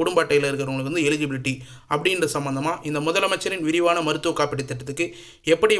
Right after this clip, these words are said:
வந்து விண்ணப்பிக்கலாம், யார் யாரெல்லாம் வந்து சட்ட ரீதியா வந்து இந்த ஸ்கீம்ல வந்து சேர முடியும் அப்படின்றத பத்தி டீட்டெயிலான வீடியோவா வந்து இருக்க போகுது. மற்ற வீடியோவோட இந்த வீடியோ கூடுதல் இன்ஃபர்மேஷன் இருக்கும் அப்படின்னு வந்து மென்ஷன் பண்ணிக்கிறேன். முக்கியமா வந்து உங்க குடிப்ப-,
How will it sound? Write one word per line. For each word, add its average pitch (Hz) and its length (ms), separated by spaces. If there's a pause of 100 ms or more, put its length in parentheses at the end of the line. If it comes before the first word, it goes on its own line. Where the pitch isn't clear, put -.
வந்து 170 200
விண்ணப்பிக்கலாம், 156 540 (140)
யார் 185 200
யாரெல்லாம் 175 360
வந்து 160 160 (100)
சட்ட 160 180 (100)
ரீதியா 156 300
வந்து 156 160 (460)
இந்த 160 160
ஸ்கீம்ல 170 360
வந்து 165 200
சேர 160 240
முடியும் 143 360
அப்படின்றத 151 520
பத்தி 135 180 (200)
டீட்டெயிலான 185 460 (100)
வீடியோவா 156 320
வந்து 139 160
இருக்க 139 220
போகுது. 131 200 (400)
மற்ற 175 280
வீடியோவோட 185 440 (180)
இந்த 156 200
வீடியோ 175 200 (160)
கூடுதல் 165 340
இன்ஃபர்மேஷன் 147 540
இருக்கும் 143 320
அப்படின்னு 143 260
வந்து 135 160
மென்ஷன் 135 260
பண்ணிக்கிறேன். 135 340 (380)
முக்கியமா 196 400
வந்து 185 140 (100)
உங்க 160 120 (100)
குடிப்ப-, 185 340